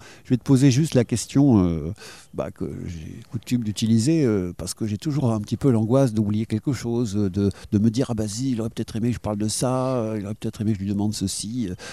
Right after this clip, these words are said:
Donc, euh, à ce stade, est-ce qu'il y a quelque chose que tu aurais envie de dire, euh, qui peut concerner, euh, euh, le Cap Ferret, la presqu'île, le métier, les gens, la vie, euh, tout ?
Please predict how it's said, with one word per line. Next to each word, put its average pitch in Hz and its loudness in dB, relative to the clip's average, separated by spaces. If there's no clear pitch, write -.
Donc, 127 2
euh, 113 2
à 127 0
ce - 2
stade, 196 0
est-ce 127 -2
qu'il 139 -4
y - -6
a - -6
quelque 110 -8
chose 156 -2
que 123 -4
tu - -2
aurais 113 -2
envie 107 0
de 101 -10
dire, 117 4
euh, 101 2
qui - -4
peut 123 0
concerner, 110 0
euh, 98 -2
euh, 92 -4
le 95 -2
Cap 90 -8
Ferret, 90 -2
la 85 -6
presqu'île, 98 -8
le 92 -2
métier, 92 -2
les 95 -2
gens, 95 -2
la 98 -2
vie, 98 0
euh, 90 -6
tout ? 254 2